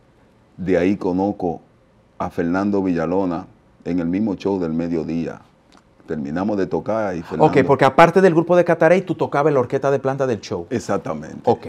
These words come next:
Speaker 2: ese tú estabas ahí, ¿no, verdad?
Speaker 1: Sí.
Speaker 2: Eh, i-, iba creciendo. ¿Ya cuántos años tú tenías?
Speaker 1: Ahí ya yo tenía algunos dieciocho años, porque
Speaker 2: Y es-
Speaker 1: yo duré casi ocho meses estando ahí y ya yo estaba al cumpleaños.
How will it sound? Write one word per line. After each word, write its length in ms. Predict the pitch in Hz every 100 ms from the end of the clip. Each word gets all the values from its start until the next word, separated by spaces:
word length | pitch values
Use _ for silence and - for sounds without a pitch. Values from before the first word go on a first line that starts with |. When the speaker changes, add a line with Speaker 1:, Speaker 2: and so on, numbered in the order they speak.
| 78
Speaker 2:
ese 200 | - 131
tú 80 | 123
estabas 300 | 127 139 98
ahí, 80 | 87
¿no, 100 | 147
verdad? 220 | 208 104
Speaker 1:
Sí. 480 | - 95 80 76 71 -
Speaker 2:
Eh, 720 | 127 127 123 120 120 110 110 95
i-, 80 |
iba 160 | 123 131
creciendo. 440 | 127 123 - 131 123
¿Ya 160 | 135
cuántos 280 | - 160 156
años 160 | 156 147
tú 80 | 143
tenías? 680 | 135 117 104 98 98 95 92 101 -
Speaker 1:
Ahí 280 | 104 127 139
ya 80 |
yo 160 | 120 123
tenía 460 | 123 117 123 120 113
algunos 520 | 104 101 104 117 120
dieciocho 680 | 113 107 107 104 110 110 87
años, 320 | 87 90 82
porque 140 | 71 110
Speaker 2:
Y 40 |
es- 60 | 87
Speaker 1:
yo 80 | 95
duré 220 | 107 110
casi 500 | 107 101 - 104 101 - _
ocho 360 | 101 123 123 107
meses 320 | 110 120 113
estando 400 | 95 104 110 110
ahí 320 | 107 101 139 - _ _ _ _ _ _
y 160 | 104 95
ya 120 | 98
yo 100 | 104
estaba 220 | - 104
al 80 | 104
cumpleaños. 760 | 110 92 104 101 113 117 104